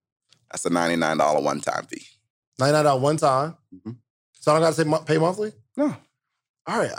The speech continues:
Speaker 2: Why didn't you tell me? I just
Speaker 1: I, Dave, I told you.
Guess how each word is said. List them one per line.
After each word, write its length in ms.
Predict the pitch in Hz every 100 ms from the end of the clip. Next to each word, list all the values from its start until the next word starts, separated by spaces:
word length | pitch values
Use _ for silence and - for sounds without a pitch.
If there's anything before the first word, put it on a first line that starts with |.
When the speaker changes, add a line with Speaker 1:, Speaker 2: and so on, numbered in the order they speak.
| -
Speaker 2:
Why 160 | 202
didn't 160 | 320 302
you 60 | 311
tell 200 | 370 370
me? 120 | 139
I 140 | 156
just 400 | 180 185 - - _
Speaker 1:
I, 100 | - - _ _ - -
Dave, 300 | 190 156 98
I 80 | -
told 380 | - - 302 -
you. 140 | -